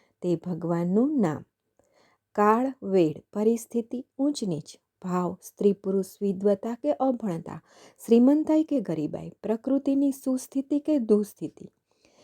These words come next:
વગેરે કોઈ પણ વાત નામની આડે આવી શકતી નથી. તે જ પ્રમાણે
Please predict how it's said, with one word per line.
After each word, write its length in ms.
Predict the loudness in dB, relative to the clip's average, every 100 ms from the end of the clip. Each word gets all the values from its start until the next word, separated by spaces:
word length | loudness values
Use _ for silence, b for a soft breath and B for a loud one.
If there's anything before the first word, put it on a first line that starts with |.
| b b 0
વગેરે 520 | 0 2 2 2 -2 -2
કોઈ 240 | 2 2
પણ 280 | 2 0 2
વાત 360 | 2 0 -6 -6
નામની 400 | -2 0 0 -2
આડે 360 | -2 0 0
આવી 260 | 0 0 2
શકતી 420 | 2 0 0 0
નથી. 340 | 0 -2 -6 -16 _ _
તે 180 | 2 2
જ 120 | 2
પ્રમાણે 580 | -2 -6 -6 -6 -6 -6